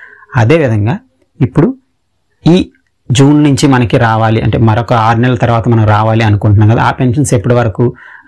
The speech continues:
రావాలి అంటే మనం ఎప్పటి వరకు apply చేసుకోవాలి అనే విషయాన్ని అయితే అందరూ డౌట్‌ఫుల్‌గా అనుకుంటున్నారు. దానికి సంబంధించి మే ముప్పై ఒకటి, మే ముప్పై ఒకటి వరకు అన్ని లెవెల్‌లో ఓకే అయిపోయినటువంటి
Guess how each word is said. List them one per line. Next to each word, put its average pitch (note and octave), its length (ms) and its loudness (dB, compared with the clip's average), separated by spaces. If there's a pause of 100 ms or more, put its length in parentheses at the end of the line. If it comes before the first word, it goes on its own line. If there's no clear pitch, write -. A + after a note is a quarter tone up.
(100)
రావాలి A#2 480 0
అంటే A#2 180 0
మనం C#3+ 160 2
ఎప్పటి C#3 200 0
వరకు C#3 200 0
apply A#2+ 260 -2
చేసుకోవాలి A2 520 0
అనే A2 140 0
విషయాన్ని A#2 260 2
అయితే A2+ 180 -2
అందరూ A#2+ 200 2 (100)
డౌట్‌ఫుల్‌గా A2 580 0
అనుకుంటున్నారు. A2 640 2 (540)
దానికి A#2+ 260 0
సంబంధించి G#2+ 440 0 (180)
మే A#2+ 120 4 (140)
ముప్పై C3 300 0 (100)
ఒకటి, G2+ 260 0 (680)
మే A#2+ 100 4 (140)
ముప్పై C3+ 280 0 (100)
ఒకటి A2 220 -2
వరకు A2 280 0 (220)
అన్ని C3 320 0
లెవెల్‌లో A#2 380 0 (240)
ఓకే A#2 280 0
అయిపోయినటువంటి G#2+ 640 0